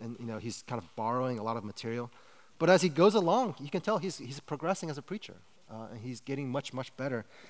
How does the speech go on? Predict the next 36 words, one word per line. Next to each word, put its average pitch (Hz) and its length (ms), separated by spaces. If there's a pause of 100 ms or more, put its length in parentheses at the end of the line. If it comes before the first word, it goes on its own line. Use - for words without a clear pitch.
(140)
By 160 100
the, 156 100 (120)
by 156 120
the 143 80
time 165 240
he's 151 100
seventeen 156 400
years 135 200
old, 180 280 (480)
uh, 139 160
a 123 60
church - 520
in 135 160
the 127 80
village 139 300
of 101 80
Waterbeach 131 720 (100)
calls 123 220
him 135 100
to 120 100
be 120 140
their 113 160 (220)
pastor. 127 360
He's 110 180
a, 107 100
he's 98 120
a 107 60
bivocational 120 800
pastor. 127 420 (840)
Um, 120 360
so - 140
he 120 140
works 131 260
during 131 160
the 120 80
week 139 360